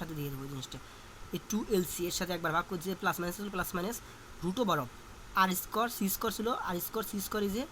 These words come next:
আই স্কয়ার সি স্কয়ারের ভিতরেও আমরা কী করছি? ফোর এল স্কয়ার সি স্কয়ার, কিন্তু আমার তো এখানে ফোর এল স্কয়ার সি স্কয়ার ছিল না। এই জিনিসটাই আমরা যখন রুটের ভিতর নেব, এই জিনিসটা রুটের ভিতর নিলে আমার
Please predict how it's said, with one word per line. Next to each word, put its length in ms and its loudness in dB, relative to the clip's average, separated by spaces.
আই 140 2
স্কয়ার 240 -2
সি 80 2
স্কয়ারের 320 0
ভিতরেও 300 4
আমরা 140 4
কী 120 -10
করছি? 220 0
ফোর 160 6
এল 160 8
স্কয়ার 220 2
সি 160 2
স্কয়ার, 220 -2
কিন্তু 220 2
আমার 140 4
তো 100 -4
এখানে 220 2
ফোর 120 4
এল 160 6
স্কয়ার 240 0
সি 60 0
স্কয়ার 240 -2
ছিল 120 0
না। 40 -2
এই 120 4
জিনিসটাই 500 6
আমরা 200 4
যখন 140 2
রুটের 280 2
ভিতর 160 2
নেব, 120 4
এই 100 2
জিনিসটা 300 2
রুটের 220 4
ভিতর 180 2
নিলে 200 4
আমার 100 4